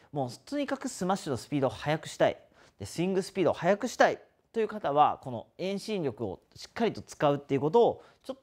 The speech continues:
強く意識してみてください。はい。えー、二つ目の、えー、ポイントですね。二つ目のポイントは、打球の瞬間にこうラケット、手首が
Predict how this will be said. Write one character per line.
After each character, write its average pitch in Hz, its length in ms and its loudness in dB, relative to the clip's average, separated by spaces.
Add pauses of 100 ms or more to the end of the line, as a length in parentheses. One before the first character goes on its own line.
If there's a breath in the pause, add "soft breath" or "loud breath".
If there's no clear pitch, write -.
強 170 220 -2
く 117 120 -8
意 117 60 -4
識 - 220 -16
し - 100 -18
て 113 80 -6
み 104 100 -4
て 104 100 -6
く 104 80 -6
だ 95 100 -6
さ 160 180 4
い。 113 100 0 (1300)
は 151 160 0
い。 - 100 -2 (800 soft breath)
え 113 100 -2
ー、 - 20 -2
二 247 280 2
つ 285 80 -6
目 262 100 0
の、 143 160 2 (400)
え 107 140 -2
ー、 101 40 -4
ポ 123 160 -4
イ 120 40 0
ン - 20 0
ト 120 80 -6
で - 80 0
す - 100 -6
ね。 156 240 -2 (200 soft breath)
二 220 240 2
つ 233 120 -8
目 233 120 -2
の 185 100 0
ポ 151 180 -2
イ 147 80 -4
ン 143 60 -4
ト 151 140 2
は、 156 280 6
打 147 120 -4
球 240 180 -8
の 247 100 -4
瞬 220 300 -6
間 190 240 -2
に 165 260 -6
こ 123 100 -2
う - 20 2
ラ 123 120 2
ケ 220 120 4
ッ 220 100 2
ト、 - 160 -4 (220)
手 202 100 -2
首 123 220 -2
が - 100 -10